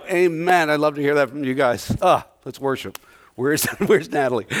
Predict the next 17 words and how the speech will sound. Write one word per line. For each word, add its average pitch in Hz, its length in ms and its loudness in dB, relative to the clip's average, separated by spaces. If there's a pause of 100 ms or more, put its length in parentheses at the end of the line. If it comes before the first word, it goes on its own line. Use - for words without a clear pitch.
(200)
I'll 175 140 4
pray - 300 4
us - 160 -4
out. 123 200 -8
Father, - 760 2
I 165 180 6
thank 175 360 2
you. 151 100 4
I 151 120 4
get 160 220 -4
so 175 220 2
excited. 113 580 -2 (140)
I 139 80 -4
do 156 220 2
get 135 280 -4
so 135 200 -2
excited. 98 520 -6